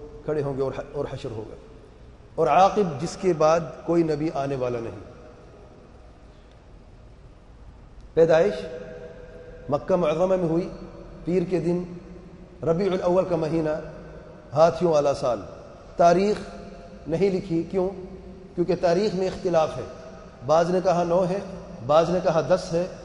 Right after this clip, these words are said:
بعض نے گیارہ اور بعض نے بارہ کہا ہے، اور سب سے جو قوی قول ہے وہ نو تاریخ کا ہے، جیسے کہ مورخین کہتے ہیں، اور سب سے زیادہ مشہور اور معروف بارہ ربیع الاول ہے۔ بارہ ربیع الاول وفات کی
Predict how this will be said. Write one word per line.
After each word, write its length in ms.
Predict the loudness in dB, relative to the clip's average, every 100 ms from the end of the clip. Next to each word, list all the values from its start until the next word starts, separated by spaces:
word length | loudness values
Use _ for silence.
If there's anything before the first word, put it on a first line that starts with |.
| -16 -2
بعض 240 | 4 4 4
نے 120 | 0
گیارہ 220 | 2 4 4
اور 80 |
بعض 260 | 4 2 2
نے 160 | -2 -2
بارہ 240 | 2 4 4
کہا 220 | 0 -2 -4
ہے، 60 | -10 -18 -20 -20 -20 -20 0
اور 140 | 2
سب 260 | 2 -2 -2 -2
سے 140 | -4
جو 120 | -4 0
قوی 220 | 2 2 2
قول 160 | 2 2
ہے 40 |
وہ 120 | 2
نو 180 | 2 2
تاریخ 380 | 2 0 -2 -4
کا 120 | -6
ہے، 80 | -6 -6
جیسے 240 | -6 -4
کہ 180 | -4 -6 -4
مورخین 480 | -4 -4 -4 -6 -4
کہتے 340 | -2 -2 -4 -8
ہیں، 60 | -10 -20 -20 -6
اور 120 | -6
سب 260 | 2 4 4
سے 60 |
زیادہ 200 | 2 2
مشہور 360 | 2 0 0 0
اور 80 | 2
معروف 360 | 2 2 2 0 -10 -14 -16 -16 0
بارہ 200 | 4 6
ربیع 240 | 4 4
الاول 340 | 2 4 4 2
ہے۔ 100 | -2 -8 -12 -14 -16 -14 0
بارہ 220 | 4 6
ربیع 160 | 6 4
الاول 340 | 2 4 4
وفات 460 | 2 4 4 4
کی 60 | 0